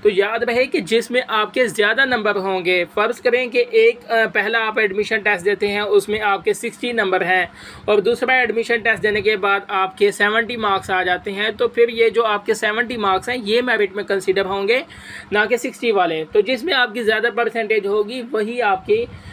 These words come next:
merit के लिए consider होगी। अब सवाल ये आता है कि एंट्री test में कितने नंबर होने चाहिए। तो देखें students, इसकी कोई limit नहीं है, यानी कि ये नहीं है कि आपके जो है पचास नंबर होते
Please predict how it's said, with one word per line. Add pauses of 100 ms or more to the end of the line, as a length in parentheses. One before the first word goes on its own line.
(160)
merit
के
लिए
consider
होगी। (320)
अब
सवाल
ये
आता
है
कि
एंट्री
test
में
कितने
नंबर
होने
चाहिए।
तो
देखें
students, (680)
इसकी
कोई
limit
नहीं
है, (400)
यानी
कि
ये
नहीं
है
कि
आपके (560)
जो
है
पचास
नंबर
होते